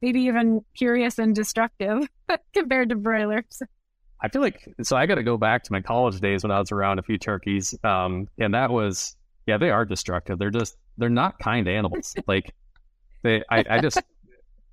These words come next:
Speaker 2: they can be, uh, they can be beyond ornery and rude pretty quick. Um, and I, we've only did testing. There is a, there's a partner of ours,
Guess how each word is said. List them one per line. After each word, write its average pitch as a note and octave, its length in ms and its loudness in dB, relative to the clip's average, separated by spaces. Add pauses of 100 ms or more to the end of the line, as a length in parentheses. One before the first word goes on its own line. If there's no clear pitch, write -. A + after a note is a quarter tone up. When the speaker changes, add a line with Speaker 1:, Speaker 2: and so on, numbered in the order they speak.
(500)
Speaker 2:
they A#2+ 200 2
can D3+ 160 0
be, B2 200 4
uh, G2 220 2
they G#2+ 140 0
can C3+ 140 -2
be A#2+ 140 2
beyond G#2 340 2
ornery G2 380 0
and F#2 120 -4
rude G#2 260 0
pretty G2 180 -4
quick. G2 420 -2
Um, F#2 420 -2 (180)
and A2+ 140 0
I, G#3+ 260 0
we've D#3 220 0
only D#3 180 0
did A2+ 180 -2
testing. A2+ 420 -2
There A2 160 2
is G#2 140 -2
a, F#2 300 -2 (320)
there's A2 220 0
a G2+ 80 -2
partner A2 360 -6
of F#2+ 80 -4
ours, F#2 420 0